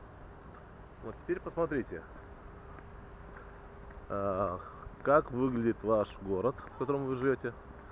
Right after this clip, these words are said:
когда у вас прошёл дождик, да, или какая пасмурная погода. Вот, смотрите, видите? Вот так у нас всё красиво. Скажу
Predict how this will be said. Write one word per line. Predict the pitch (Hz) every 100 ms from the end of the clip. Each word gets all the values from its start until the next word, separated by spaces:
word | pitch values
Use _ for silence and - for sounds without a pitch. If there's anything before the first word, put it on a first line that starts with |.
| - - - -
когда | 95 90 107 131
у | 127 98
вас | 95 120 - - - -
прошёл | 95 95 117 110
дождик, | 98 92 87 85 85
да, | 104 135 107
или | 104
какая | 95 104
пасмурная | 107 104 - 101 95
погода. | 101 90 87 71 - - - - - - - - -
Вот, | 98 95
смотрите, | 101 104 87 90 - - -
видите? | 110 131 - 85 - - - - - - 1077 - - 1077 1017 - - - - - - - - - - - - - - - - - - - - - - - - - - - - -
Вот | 98
так | 104 104
у |
нас | 95 -
всё | 104
красиво. | 101 98 - 160 175 156 - - - - - - - - - - - - -
Скажу | - 117